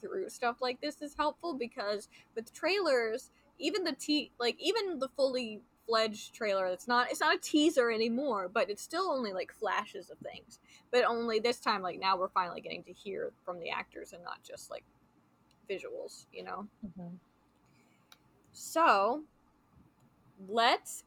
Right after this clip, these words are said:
Speaker 1: kick off with House of the Dragon. Um, but before we go over what we see in the trailer, Anna, just for, like, our background or, like, people tuning in who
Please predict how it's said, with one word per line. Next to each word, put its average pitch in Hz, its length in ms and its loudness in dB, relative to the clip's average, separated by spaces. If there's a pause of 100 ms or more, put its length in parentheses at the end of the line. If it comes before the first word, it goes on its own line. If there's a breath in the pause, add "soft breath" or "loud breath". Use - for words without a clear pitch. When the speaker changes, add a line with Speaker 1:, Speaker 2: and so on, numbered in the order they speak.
Speaker 1:
kick 302 300 0
off 190 500 2
with 208 340 6 (240)
House 190 260 0
of 202 120 -8
the 202 80 -14
Dragon. 165 640 -4 (540 soft breath)
Um, 214 360 6 (300)
but 247 180 8
before 370 340 4
we 453 100 8
go 339 140 4
over 330 160 2
what 269 100 2
we 262 120 0
see 277 320 0
in 254 220 0
the 247 60 0
trailer, 190 800 0 (260)
Anna, 240 340 10 (520)
just 330 280 2
for, 427 160 4
like, 311 300 6
our 202 260 4 (140)
background 202 920 6
or, 196 160 4
like, 190 320 0
people 196 260 -6
tuning 202 420 -6
in 202 500 -2 (160)
who 196 420 -2